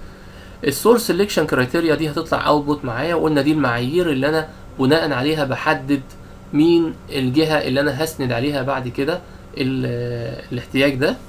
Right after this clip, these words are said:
بعد كده make or buy decisions، وده طبعًا الناتج بتاع make or buy analysis. هيطلع معايا تشينج ريكويست وبروجكت دوكيومنت ابديت. آه، طبعًا من اول مره يطلع معانا التشينج ريكويست في البروكيورمنت مانجمنت، لان هنا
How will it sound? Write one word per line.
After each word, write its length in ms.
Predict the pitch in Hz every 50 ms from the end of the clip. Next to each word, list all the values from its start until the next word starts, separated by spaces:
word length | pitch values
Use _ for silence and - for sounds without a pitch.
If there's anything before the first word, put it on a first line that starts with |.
| - - - - - - - - - - - - -
بعد 240 | 156 170 175 185 175
كده 320 | - - 175 180 170 160
make 160 | 165 180 180
or 120 | - - 151 131 139
buy 240 | 165 165 160 147 139
decisions، 420 | 135 - - - - 202 214 269 247 214 - - - 190 165
وده 180 | 135 131 139
طبعًا 360 | 139 143 151 143 131 131 131 127
الناتج 420 | 123 127 139 156 151 143 143 131
بتاع 360 | 123 123 120 147 135 127 123
make 120 | 131 143 143
or 100 | 143 123 - 139
buy 200 | 135 131 120 120
analysis. 560 | 123 143 151 - - 226 285 - - - - - - - - - - - - - -
هيطلع 340 | 156 175 185 180 - 165 151
معايا 220 | 147 151 156 160
تشينج 340 | 156 - - 165 165 147 143
ريكويست 380 | 143 151 147 - 151 143 143 - - - - - -
وبروجكت 1160 | 135 143 151 151 147 147 147 - - - - 139 131 - - 151 143 147 160 160 156 160 156 - -
دوكيومنت 440 | 139 147 147 - 147 135 131 123 123
ابديت. 180 | 135 139 - - - - - - - - - - - - - - - - - - -
آه، 120 | - 127 131
طبعًا 440 | - 180 - 190 180 190 185 160 - - - - - -
من 240 | - 127 131 123 131
اول 260 | 156 165 180 190 185
مره 200 | 165 170 180 180
يطلع 280 | 170 165 - - 170 147
معانا 280 | 139 131 143 165 175 165
التشينج 340 | 147 - - 175 170 151
ريكويست 340 | 151 170 165 - 165 151 156
في 100 | - -
البروكيورمنت 600 | 135 131 135 131 127 - 160 170 170 165 151 - 151
مانجمنت، 520 | 156 165 170 170 - 180 180 185 180 -
لان 360 | 143 - - 170 175 180 165
هنا 380 | 151 143 151 180 185 185 185